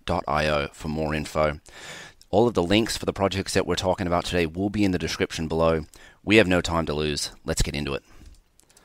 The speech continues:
First up this week is Noundles. Now, Noundles we've known about. It's a crossover, um, collection between Nouns and Doodles.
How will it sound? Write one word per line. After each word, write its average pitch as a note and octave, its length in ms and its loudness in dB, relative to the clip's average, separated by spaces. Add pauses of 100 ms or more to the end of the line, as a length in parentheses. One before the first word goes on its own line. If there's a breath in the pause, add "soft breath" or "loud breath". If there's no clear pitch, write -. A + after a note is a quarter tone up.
(500 soft breath)
First C3+ 320 4
up A#2 140 6
this G#2+ 180 0
week G2+ 300 0
is G#2 180 2
Noundles. F2 680 0
Now, E2+ 140 0
Noundles G#2+ 500 2
we've F2 220 -2
known F2 260 0
about. E2+ 320 2
It's - 160 -4
a G2 60 0
crossover, E2 800 0 (180)
um, D#2+ 440 4
collection G#2 560 0 (180 loud breath)
between E2 340 -2
Nouns E2+ 640 4
and D2+ 400 -2
Doodles. C3+ 420 -2